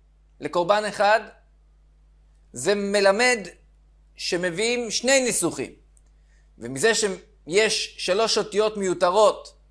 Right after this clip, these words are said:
מ"ם, יוד, מם, מלמד אותנו שהניסוך הנוסף זה ממים. עוד מקור לזה שמוסיפים ניסוך המים בחג הסוכות, תניא, רבי נתן אומר, פסוק אומר בקודש,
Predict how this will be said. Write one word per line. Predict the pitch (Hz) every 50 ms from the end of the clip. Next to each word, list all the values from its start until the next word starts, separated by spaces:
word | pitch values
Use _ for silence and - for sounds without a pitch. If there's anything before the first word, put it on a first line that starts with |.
| _ _ _ _ _ -
מ"ם, | 143 180 220 220 202 175 175
יוד, | 202 214 208 180
מם, | 208 240 285 285 277 262 233 202 - - _ _ _ _ _ _ _ _ _ 139
מלמד | 151 180 202 233 285 294 277
אותנו | 269 240 254 233 220 214 208
שהניסוך | 165 208 175 165 165 160 - 240 240 -
הנוסף | 208 190 175 170 185 175 - - 302 302 285 294
זה | 220 208 240 254
ממים. | 254 254 262 269 262 254 247 233 208 165 - _ _ _ _ _ _ _ _ _ _ _ _ _ - - _ _ _ _ _ _ _ _ _ _ _ _ _ _ _ _
עוד | - - 262 277 233
מקור | 247 240 - - 233 233 220
לזה | 214 196 185 208 202
שמוסיפים | - 220 190 180 - - 185 - 220 214 196
ניסוך | 185 165 - - 196 -
המים | 180 170 175 185 185 175 165
בחג | 156 147 175 165 156
הסוכות, | 160 147 151 151 135 131 156 160 170 170 -
תניא, | 147 139 135 139 143 151 170 180 165
רבי | 160 165 175 208 220
נתן | 214 208 214 262 254 262 240
אומר, | 233 208 190 180 160 - - - _ _ _ _ _ _ _ _ _ _
פסוק | - - - 247 254 -
אומר | 214 202 220 233 233
בקודש, | 185 170 165 - - 175 165 160 151 175 196 214 - - - - - - -